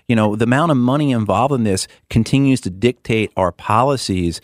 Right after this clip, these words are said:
and those policies are hurting the American people. And it just keeps coming back to, Joe, as you correctly said,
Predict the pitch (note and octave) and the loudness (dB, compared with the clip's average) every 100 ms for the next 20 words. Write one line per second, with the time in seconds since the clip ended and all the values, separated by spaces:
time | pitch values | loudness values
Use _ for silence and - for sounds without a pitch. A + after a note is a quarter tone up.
0 | - - G2+ B2+ - - B2 B2+ B2 G#2+ | -14 -2 0 0 -2 -4 0 0 0 -2
1 | F#2 F2 - A2+ B2+ A2+ F#2+ F#2 F#2+ F#2 | -4 -6 -2 -2 0 -2 0 0 0 0
2 | F2 D#2 A#2 C#3 F2+ E2+ - _ A2+ G2 | -2 -2 0 0 0 0 -4 _ -4 -2
3 | - B2+ - B2+ - - A2 F#2+ G2+ C#3+ | -4 -6 -6 -8 -4 -6 -4 -2 0 -2
4 | - F#2+ E2+ E2 D#2+ F2 - F#2 F2 - | -4 -8 -4 -2 -2 -4 -4 -4 -2 -4
5 | C#2 - B2 A#2 D#2+ | -6 -2 0 0 -2